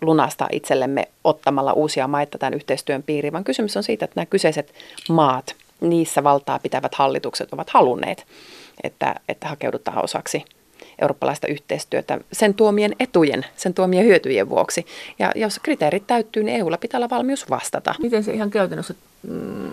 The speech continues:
Speaker 2: jos Kroatian naapurimaat tulee osaksi E U:ta, niin hyödyntääkö se suoranaisesti Kroatiat vai onko se niin, että siinä tulee taas lisää maita, jotka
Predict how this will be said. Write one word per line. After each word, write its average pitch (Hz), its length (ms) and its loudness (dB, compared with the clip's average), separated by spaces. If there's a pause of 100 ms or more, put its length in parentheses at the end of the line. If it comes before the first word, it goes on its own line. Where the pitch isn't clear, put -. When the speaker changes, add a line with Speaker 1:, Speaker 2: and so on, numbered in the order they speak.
(100)
Speaker 2:
jos - 140 -4
Kroatian 175 640 0
naapurimaat 156 680 -2 (200)
tulee 165 280 0
osaksi - 360 -6
E 170 240 0
U:ta, 156 360 0 (500)
niin 156 600 -4
hyödyntääkö 190 520 2
se 185 60 -8
suoranaisesti 175 720 0
Kroatiat - 520 -4 (100)
vai 170 120 0
onko 175 140 -4
se 185 100 -4
niin, 185 260 2
että - 260 -4 (360)
siinä 175 240 -2
tulee 180 320 2
taas 170 400 -2
lisää 147 600 2
maita, 165 360 -2
jotka - 500 -4